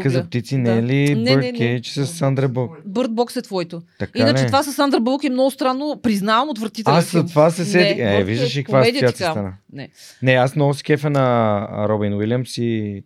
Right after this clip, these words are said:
Speaker 2: това е една от темите с... а,
Speaker 1: Страшен е. Мисис Даутфайр.
Speaker 2: А, Даутфайр е брутален филм.
Speaker 1: А,
Speaker 2: Любим.
Speaker 1: да.
Speaker 2: Хм.
Speaker 1: Бъртке-, да, значи, ако не си гледал Birdcage, те заклевам да гледаш
Speaker 2: За-,
Speaker 1: Birdcage.
Speaker 2: заклевам се, че
Speaker 1: Заклевам
Speaker 2: ще
Speaker 1: те.
Speaker 2: го гледам
Speaker 1: Да,
Speaker 2: и ще
Speaker 1: гледай
Speaker 2: пиша.
Speaker 1: го.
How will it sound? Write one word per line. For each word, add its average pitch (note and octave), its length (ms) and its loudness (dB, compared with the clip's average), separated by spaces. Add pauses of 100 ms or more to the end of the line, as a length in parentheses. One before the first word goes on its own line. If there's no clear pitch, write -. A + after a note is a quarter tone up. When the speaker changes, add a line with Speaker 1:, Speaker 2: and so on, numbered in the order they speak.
Speaker 2:
това G#2 160 -6
е - 20 -2
една G#2+ 240 -2
от G#2 160 -10 (500)
темите C3+ 340 2
с... - 100 -10
а, A2+ 60 -6 (440)
Speaker 1:
Страшен G2+ 300 -6
е. C3+ 80 -12 (540)
Мисис A#3 300 -6
Даутфайр. F3+ 640 -2 (120)
Speaker 2:
А, B2 180 4
Даутфайр A#2+ 460 2
е A2+ 80 0
брутален G#2+ 500 -4
филм. G2 160 -8 (100)
Speaker 1:
А, F3 460 -10
Speaker 2:
Любим. A2 300 0 (1400)
Speaker 1:
да. F3+ 260 -10 (960)
Speaker 2:
Хм. C3+ 120 -2 (720)
Speaker 1:
Бъртке-, A3+ 400 -6
да, F3+ 180 -2
значи, A#3+ 220 -4
ако G3 120 -12
не F#3 100 -6
си C#4 120 -6
гледал C4+ 260 2
Birdcage, A#3 460 -6
те B3+ 100 2
заклевам G#3+ 460 -2
да G#3 80 -6
гледаш F#3+ 200 -6
Speaker 2:
За-, E3+ 60 -12 (240)
Speaker 1:
Birdcage. A2+ 260 -8
Speaker 2:
заклевам C3 500 2
се, - 40 -12
че - 60 0
Speaker 1:
Заклевам F3 220 0
Speaker 2:
ще C3+ 60 -2
Speaker 1:
те. G#2+ 80 -4
Speaker 2:
го G#2 80 -12
гледам A2+ 240 0
Speaker 1:
Да, C#3 80 0
Speaker 2:
и B2 40 0
ще D#3 180 -12
Speaker 1:
гледай D3+ 120 -6
Speaker 2:
пиша. G3 140 -10
Speaker 1:
го. D4+ 160 -12